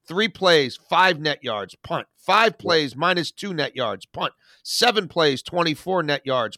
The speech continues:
Speaker 1: punt. Five plays, twenty-six net yards, turnover on downs when Aaron Donald makes the play. That's about as bad as it gets, Baldy.
Speaker 2: Well, that's not championship football. You know, and, uh, you know, after the interception by Awuzie,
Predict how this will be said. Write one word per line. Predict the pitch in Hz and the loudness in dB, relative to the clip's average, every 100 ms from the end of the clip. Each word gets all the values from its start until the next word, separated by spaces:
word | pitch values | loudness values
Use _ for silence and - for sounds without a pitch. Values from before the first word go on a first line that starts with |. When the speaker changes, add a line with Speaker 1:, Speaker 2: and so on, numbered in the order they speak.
| _ | _
Speaker 1:
punt. | - 165 - _ _ _ | -8 -8 -8 _ _ _
Five | 180 196 196 | 0 2 0
plays, | - 165 151 131 | 0 2 2 0
twenty-six | - 170 160 143 190 - - | -4 -2 -2 -2 -4 -4 -4
net | 151 135 | -4 -2
yards, | 139 127 120 - _ _ _ | 0 2 0 -6 _ _ _
turnover | - 160 160 151 143 | -4 2 2 2 0
on | 135 | 0
downs | 113 143 143 127 107 | -2 0 0 -2 -6
when | 120 | -4
Aaron | 127 131 104 | -2 -2 -4
Donald | 123 131 123 107 | -4 -2 -4 -6
makes | 110 - | -8 -10
the | 101 | -16
play. | - 131 127 107 _ _ _ _ _ | -8 -2 -2 -2 _ _ _ _ _
That's | - 196 - - - _ _ _ _ _ _ _ _ _ _ _ _ _ _ _ _ _ | 2 2 2 -2 -6 _ _ _ _ _ _ _ _ _ _ _ _ _ _ _ _ _
about | - 190 | -2 0
as | |
bad | 127 170 175 | 2 2 2
as | 113 | 0
it | |
gets, | 95 208 262 | -2 -2 -2
Baldy. | - 95 80 - _ - | -6 -8 -10 -20 _ 4
Speaker 2:
Well, | 156 165 | 6 8
that's | 170 180 | 6 6
not | 143 | 2
championship | - 131 120 - 117 | 2 -4 -4 -8 -8
football. | - 101 - 87 87 | -6 -6 -6 -8 -6
You | 131 | 0
know, | 135 127 | 2 2
and, | 143 | 0
uh, | 147 139 | 0 -2
you | 147 | 0
know, | 151 120 - - - | 0 0 -6 -12 2
after | 170 190 208 | 2 2 0
the | 170 | 0
interception | 156 - 147 127 120 | 0 2 2 2 0
by | 120 110 | 2 2
Awuzie, | 107 120 120 104 90 | 2 -4 -4 -6 -6